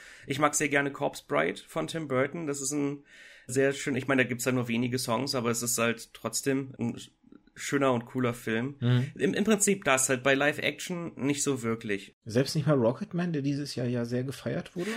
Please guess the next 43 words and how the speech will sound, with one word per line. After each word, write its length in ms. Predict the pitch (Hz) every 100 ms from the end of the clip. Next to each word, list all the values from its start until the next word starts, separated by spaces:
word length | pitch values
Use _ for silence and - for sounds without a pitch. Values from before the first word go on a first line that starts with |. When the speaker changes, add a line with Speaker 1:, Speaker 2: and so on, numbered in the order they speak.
| 240
Speaker 1:
Oh, 200 | 415 440
das, 180 | 262 208
den 160 | 202 202
hatte 140 | 226
ich 60 | -
total 260 | 202 208
vergessen, 520 | 214 196 208 285 170
ja, 220 | 147 214 160
weil 120 | 139
das 160 | 147
ist 120 | - -
im 80 |
Prinzip 320 | 185 165 - 139
Musical. 300 | 139 123 123
Den 100 | 190
fand 180 | 311
ich 140 | 143 120
großartig, 840 | - - - 196 - 104 98 95
den 80 | 104
fand 200 | 107 139
ich 80 | 117
absolut 400 | 123 - 123 123
wundervoll. 640 | 123 180 117 - 87 95 117
Und 240 | 120 113
diesen, 360 | 123 120 117 107 _ - - -
diese 140 | 131
Herangehensweise, 800 | 120 117 165 170 147 - 127 120
diese 180 | 123 117
Geschichte 440 | 120 - 156 -
zu 160 | - 120
erzählen, 440 | 104 - 110 101
das 160 | 110 -
ist 140 | 113
grandios. 560 | - 110 101 131 117 -
Die 100 | 135
fand 180 | 165 139
ich 100 | 127
sehr 120 | 120
unterhaltsam. 440 | 117 110 107 113
Also 160 | 101 104
ja, 120 | 113
das 180 | 107 143
ist, 200 | 175 -